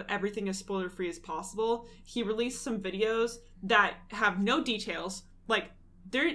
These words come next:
we don't even know the titles of these books. All we know is the cover art,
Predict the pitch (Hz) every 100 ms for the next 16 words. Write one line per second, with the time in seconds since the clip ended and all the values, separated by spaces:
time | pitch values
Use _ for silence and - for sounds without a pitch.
0 | 220 262 381 359 269 233 - - 220 220
1 | 208 190 151 143 - - - - - -
2 | - - - - 277 392 370 359 240 226
3 | 247 208 196 - - -